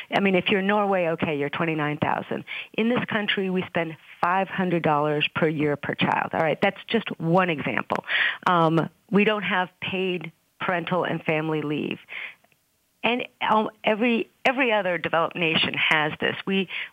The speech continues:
m-, one in four mothers has to go back to work within two weeks of giving birth. I'm just giving you some examples just to show how, how different we are.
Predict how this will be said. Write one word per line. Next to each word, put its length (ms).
m-, 220
one 240
in 160
four 400
mothers 400
has 300
to 60
go 160
back 260
to 100
work 260
within 340
two 120
weeks 220
of 140
giving 240
birth. 240
I'm 180
just 200
giving 180
you 160
some 140
examples 480
just 180
to 100
show 380
how, 400
how 160
different 420
we 100
are. 240